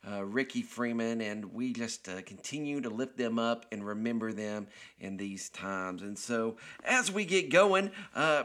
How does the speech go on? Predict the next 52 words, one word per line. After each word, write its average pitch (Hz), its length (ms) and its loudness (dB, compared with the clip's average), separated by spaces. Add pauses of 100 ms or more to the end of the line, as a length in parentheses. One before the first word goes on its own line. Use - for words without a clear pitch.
we've 190 140 -2
got 190 140 2
a 143 60 0
lot 175 320 0
to 185 80 -2
go 185 240 6
over 208 240 8
today, 151 400 4
and 160 80 0
I'm 170 140 -4
excited 185 460 4
to 170 60 -4
share 165 260 4
with 147 180 2
you, 165 140 -4 (320)
uh, 127 340 8
some 170 200 2
of 175 80 2
the 143 80 -4
things 165 340 2
that 107 120 0
were 135 100 -2
shared 170 360 4
with 147 160 2
me 185 320 0
after, 147 560 4
uh, 143 180 8 (140)
the 151 100 0
services. 175 640 4 (380)
So 165 240 4
as 226 180 8
we 196 80 -2
get 190 180 0
going, 208 300 4 (220)
let's 339 140 -2
just 170 160 2
start 131 280 4
with 117 100 0
a 110 60 -8
prayer. 113 400 0 (220)
Heavenly 196 240 2
Father, 170 320 2
Lord, 170 240 -4
we 160 100 -8
thank 165 300 -4
you 160 60 -6
for 135 120 -2
this 113 240 -4
day 151 240 6
and 135 100 4
opportunity 151 680 -2
to, 107 260 2